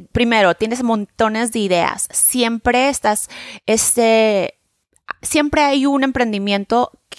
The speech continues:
que, que te llega. Y, eh, entonces eso es bueno, primero. Lo segundo es que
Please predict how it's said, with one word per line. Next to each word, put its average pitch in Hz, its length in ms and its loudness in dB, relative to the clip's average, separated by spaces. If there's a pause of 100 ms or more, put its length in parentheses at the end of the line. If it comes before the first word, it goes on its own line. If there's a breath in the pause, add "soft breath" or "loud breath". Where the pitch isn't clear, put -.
(100)
que, 208 140 -4
que - 180 -4
te 190 180 -2
llega. 190 400 2 (380 loud breath)
Y, 240 240 2
eh, 214 200 2
entonces 240 400 2
eso 311 120 -2
es 285 80 0
bueno, 196 360 0
primero. 196 500 -2 (180 loud breath)
Lo 226 140 0
segundo 226 560 2
es 196 200 0
que - 380 -2